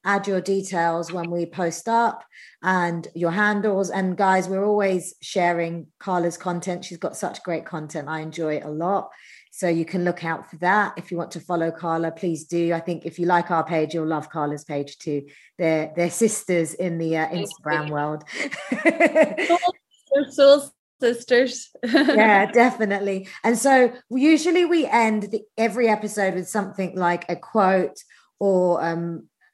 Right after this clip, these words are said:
Speaker 1: a, a piece of content that is inspiring. And today, Carla has a lovely insert from the writer Donna Ashworth that she will leave us with.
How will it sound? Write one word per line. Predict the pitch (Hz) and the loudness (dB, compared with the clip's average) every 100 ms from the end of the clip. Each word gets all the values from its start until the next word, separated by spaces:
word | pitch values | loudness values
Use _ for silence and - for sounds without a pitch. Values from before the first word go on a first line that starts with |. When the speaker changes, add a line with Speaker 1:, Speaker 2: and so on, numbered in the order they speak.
| - | -4
Speaker 1:
a, | 165 - | -2 -2
a | 180 | -8
piece | 151 220 208 - | -2 0 0 -2
of | - 175 151 | -6 -6 -6
content | - 190 180 185 165 147 | -4 -2 -2 -4 -4 -4
that | 156 - | -4 -4
is | 160 | -6
inspiring. | 165 160 - 180 175 165 151 151 156 - - - | -6 -8 -2 2 2 2 -2 -4 -8 -16 -18 -8
And | 185 | -4
today, | 208 208 208 202 196 | 0 4 4 6 2
Carla | 190 208 220 214 | 0 2 4 2
has | 202 185 180 175 - _ | 2 0 0 -4 -14 _
a | 196 | 2
lovely | 185 220 254 247 214 | 6 6 4 0 -2
insert | 190 165 - 151 156 | -2 -4 -4 -2 -2
from | 175 | -4
the | 170 | -4
writer | 170 180 180 185 | 0 2 0 -2
Donna | 165 185 170 160 | -4 -2 -2 -2
Ashworth | 175 151 - 151 147 175 - _ _ | -4 -6 -6 -6 -4 -6 -10 _ _
that | 180 160 | -6 -4
she | - | -4
will | 156 160 | -4 -2
leave | 156 147 | -4 -4
us | 131 - | -6 -10
with. | - | -14